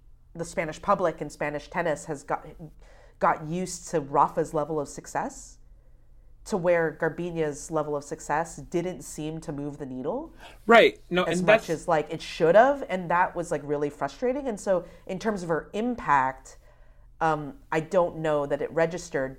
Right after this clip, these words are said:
Speaker 1: but I absolutely <laughs> obviously said the exact opposite thing about Stan, <laughs> where I ranked him on my list. And yet, like, you know, like I said, like, he didn't do anything off court. I don't
Speaker 2: I,
Speaker 1: know.
Speaker 2: I, I do think, I do think that Garbi was not super impactful. She was, if, if the word had been impactful,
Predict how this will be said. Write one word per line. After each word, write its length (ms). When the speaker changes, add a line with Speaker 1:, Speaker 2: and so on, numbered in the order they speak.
Speaker 1:
but 340
I 220
absolutely 1080
<laughs> 220
obviously 420
said 240
the 60
exact 440
opposite 360
thing 140
about 200
Stan, 220
<laughs> 260
where 260
I 80
ranked 340
him 120
on 100
my 140
list. 360
And 200
yet, 420
like, 200
you 80
know, 180
like 320
I 120
said, 280
like, 200
he 100
didn't 200
do 140
anything 300
off 120
court. 360
I 120
don't 120
Speaker 2:
I, 20
Speaker 1:
know. 80
Speaker 2:
I, 100
I 80
do 140
think, 240
I 100
do 200
think 220
that 160
Garbi 260
was 180
not 360
super 360
impactful. 500
She 100
was, 220
if, 140
if 280
the 80
word 240
had 100
been 160
impactful, 840